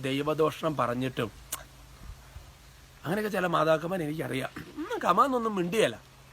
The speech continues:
ഇനിയിപ്പോൾ ഉദാഹരണം പറഞ്ഞാൽ, ഇപ്പോൾ കൈവിട്ട് പോയ കേസാണ് പിന്നെ പറഞ്ഞിട്ട് കാര്യമില്ല. എന്ന് പറഞ്ഞു കഴിഞ്ഞാൽ ഒരുപാട് പ്രായമൊക്കെ നമ്മുടെ കൺട്രോളിലൊക്കെ അല്ലാതൊക്കെ പോയി പിന്നെ പറഞ്ഞിട്ട് കാര്യമില്ല. അങ്ങനത്തെ ഒരു ചില കേസുകളുണ്ട്. ഒരുപാട് പണ്ട് പണ്ട് പറഞ്ഞിട്ടും പിന്നെ അങ്ങനെയൊക്കെ പോയ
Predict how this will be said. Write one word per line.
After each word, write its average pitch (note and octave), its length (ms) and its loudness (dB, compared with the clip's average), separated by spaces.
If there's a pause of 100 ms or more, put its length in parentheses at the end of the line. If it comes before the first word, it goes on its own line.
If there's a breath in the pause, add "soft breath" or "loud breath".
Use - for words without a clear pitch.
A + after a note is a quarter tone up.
(540)
ഇനിയിപ്പോൾ C3+ 300 0
ഉദാഹരണം B2+ 320 2
പറഞ്ഞാൽ, C#3+ 240 0
ഇപ്പോൾ C#3+ 180 2
കൈവിട്ട് C#3+ 420 0
പോയ D#3+ 240 8
കേസാണ് D#3+ 420 2
പിന്നെ D#3 200 0
പറഞ്ഞിട്ട് D3 320 0
കാര്യമില്ല. C#3+ 280 4
എന്ന് C3+ 120 0
പറഞ്ഞു C#3 180 -2
കഴിഞ്ഞാൽ C#3 240 0 (540 loud breath)
ഒരുപാട് C#3 360 4
പ്രായമൊക്കെ C#3+ 480 4 (100)
നമ്മുടെ C#3+ 220 2
കൺട്രോളിലൊക്കെ C#3+ 640 2
അല്ലാതൊക്കെ D3 480 2
പോയി D#3 220 0 (100)
പിന്നെ D3+ 200 2 (100)
പറഞ്ഞിട്ട് D3+ 320 -2
കാര്യമില്ല. C#3 220 0
അങ്ങനത്തെ F3+ 360 0
ഒരു G3 100 8 (320 loud breath)
ചില F3+ 200 6
കേസുകളുണ്ട്. E3+ 480 2
ഒരുപാട് D3 360 6
പണ്ട് C#3+ 220 4
പണ്ട് C#3+ 240 2
പറഞ്ഞിട്ടും C#3+ 520 0
പിന്നെ D3+ 240 0 (360 loud breath)
അങ്ങനെയൊക്കെ C#3+ 460 0
പോയ C#3+ 120 2